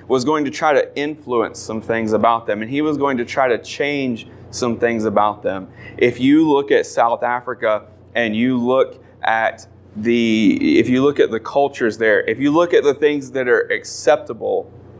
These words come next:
in their cultures, uh, like having lots of kids while you're in high school,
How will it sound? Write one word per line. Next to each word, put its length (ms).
in 140
their 180
cultures, 840
uh, 220
like 340
having 500
lots 280
of 140
kids 300
while 160
you're 180
in 60
high 260
school, 500